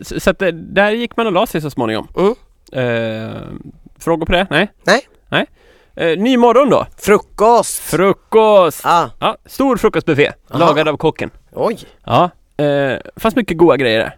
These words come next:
Speaker 2: Mm.
Speaker 1: Han hade gjort gröt och yoghurt och müsli och
Speaker 2: Mm.
Speaker 1: mackor och grejer.
Speaker 2: Mm. Var det något varmt på?
Speaker 1: På frukosten?
Speaker 2: Ja.
Speaker 1: Inte första dagen, tror jag.
Speaker 2: Nej. Inga pannkakor, ingen äggröra?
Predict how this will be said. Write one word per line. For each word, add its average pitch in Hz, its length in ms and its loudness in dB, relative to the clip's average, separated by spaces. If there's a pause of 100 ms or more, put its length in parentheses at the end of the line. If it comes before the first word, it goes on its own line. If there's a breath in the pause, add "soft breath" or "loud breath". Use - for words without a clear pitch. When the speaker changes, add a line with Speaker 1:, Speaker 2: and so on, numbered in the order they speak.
Speaker 2:
Mm. 220 120 0 (120)
Speaker 1:
Han 180 160 0
hade 175 120 0
gjort 139 140 -2
gröt - 380 -4 (140)
och 175 160 4
yoghurt - 460 -4 (100)
och 123 320 0 (560 soft breath)
müsli 117 500 -2
och 85 140 -4 (160)
Speaker 2:
Mm. 160 200 0
Speaker 1:
mackor 160 220 0
och 78 80 -4
grejer. 113 300 -4
Speaker 2:
Mm. 202 160 -2 (220)
Var 196 180 2
det 190 80 -4
något 196 220 -4
varmt 247 520 -6
på? 185 220 -2 (600)
Speaker 1:
På 156 120 0
frukosten? 190 520 0
Speaker 2:
Ja. 190 200 0 (800 soft breath)
Speaker 1:
Inte 175 180 0
första 220 240 0
dagen, 156 160 2
tror 107 120 2
jag. - 80 -2 (240)
Speaker 2:
Nej. 233 160 -2 (720)
Inga 165 220 -4
pannkakor, 165 480 -6
ingen 160 160 -6
äggröra? 147 500 -4